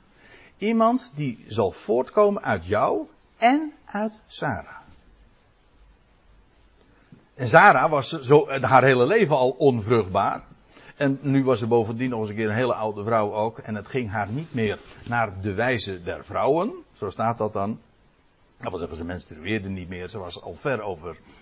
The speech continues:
<laughs> nou, ik wou zeggen de datum, maar nee, over de leeftijd daarvoor. Moet wel eerbiedig blijven natuurlijk. Maar, nou ja, hoe dan ook. Tegen alle menselijke verwachting in.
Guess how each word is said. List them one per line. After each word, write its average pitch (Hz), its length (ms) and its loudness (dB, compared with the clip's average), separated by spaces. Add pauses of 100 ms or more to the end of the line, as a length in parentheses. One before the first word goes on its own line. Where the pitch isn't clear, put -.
<laughs> - 360 -10
nou, 92 120 -8
ik 78 60 -12
wou 80 120 -14
zeggen 80 220 -10
de 78 80 -10
datum, 104 420 0
maar 98 400 -6
nee, 127 200 4
over 120 160 0
de 107 60 2
leeftijd 147 600 6
daarvoor. 131 420 4 (2000)
Moet 101 180 -14
wel 120 180 0
eerbiedig 120 440 2
blijven 101 340 -4
natuurlijk. 104 360 -4 (380)
Maar, 165 480 4 (500)
nou 247 180 10
ja, 226 280 8
hoe 285 240 8
dan 262 100 10
ook. 247 220 8 (360)
Tegen 330 400 6 (160)
alle 302 580 8 (120)
menselijke 208 840 0
verwachting 131 840 -2
in. 95 200 -12